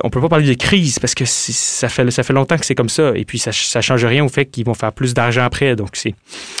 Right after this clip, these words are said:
c'est effectivement un élément que l'école est probablement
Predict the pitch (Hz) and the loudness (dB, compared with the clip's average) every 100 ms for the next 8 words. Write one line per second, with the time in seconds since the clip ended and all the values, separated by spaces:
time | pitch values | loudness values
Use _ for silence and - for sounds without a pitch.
0 | - - - 151 143 156 143 147 156 120 | -12 -4 2 2 2 0 2 2 4 2
1 | 117 156 123 107 - 117 127 127 123 131 | 2 2 2 0 2 2 2 2 4 4
2 | 165 160 _ _ _ _ _ _ - - | 2 -2 _ _ _ _ _ _ -20 -20
3 | _ _ _ _ _ _ _ _ _ 131 | _ _ _ _ _ _ _ _ _ -2
4 | 127 - 143 131 113 117 | 2 2 4 6 4 2